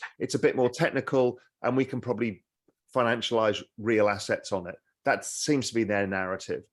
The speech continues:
Algorand, somewhere like the financial marketplace, stuff like this. So I just look at these and say, "Okay, what we're gonna see is the market probably, Bitcoin underperforms,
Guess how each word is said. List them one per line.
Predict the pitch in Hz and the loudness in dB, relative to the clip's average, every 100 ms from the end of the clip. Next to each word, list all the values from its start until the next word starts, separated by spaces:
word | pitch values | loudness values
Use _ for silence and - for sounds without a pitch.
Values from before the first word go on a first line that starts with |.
| _ _ _ _ | _ _ _ _
Algorand, | 139 143 139 139 131 | 2 4 6 6 4
somewhere | 127 - 135 131 123 | 0 0 2 6 6
like | 117 120 - | 4 2 -2
the | |
financial | 107 123 117 110 - 110 | -6 -4 -2 -4 -4 -4
marketplace, | 107 110 - 110 - - 113 104 101 - - - - _ | -2 -2 -2 -4 -4 -6 0 2 0 -6 -12 -18 -20 _
stuff | - 220 | 0 2
like | 190 143 110 | 4 2 4
this. | 104 - - | 0 0 2
So | 147 135 131 _ _ _ _ _ | 2 2 -2 _ _ _ _ _
I | 175 | 0
just | 185 196 | 0 2
look | 233 | 2
at | - | 2
these | 139 139 127 | 2 0 0
and | 127 | -6
say, | - 127 | 0 4
"Okay, | 135 131 - 117 110 107 - _ _ _ _ _ _ | 4 2 -2 0 0 -2 -12 _ _ _ _ _ _
what | 151 170 | 0 2
we're | |
gonna | 170 151 | 2 0
see | - - 117 107 107 - _ _ _ _ _ _ _ _ _ _ _ - | -2 -2 -2 -2 -4 -12 _ _ _ _ _ _ _ _ _ _ _ -6
is | 117 110 101 - _ _ _ _ _ _ _ | -4 -4 -6 -12 _ _ _ _ _ _ _
the | 123 | 0
market | 127 143 165 165 156 - | 2 4 2 2 0 2
probably, | - 123 110 113 107 | -2 -2 0 0 0
Bitcoin | - 156 - 135 | 0 -2 -2 -2
underperforms, | 120 107 98 - 113 110 104 | -2 -4 -6 0 2 2 -2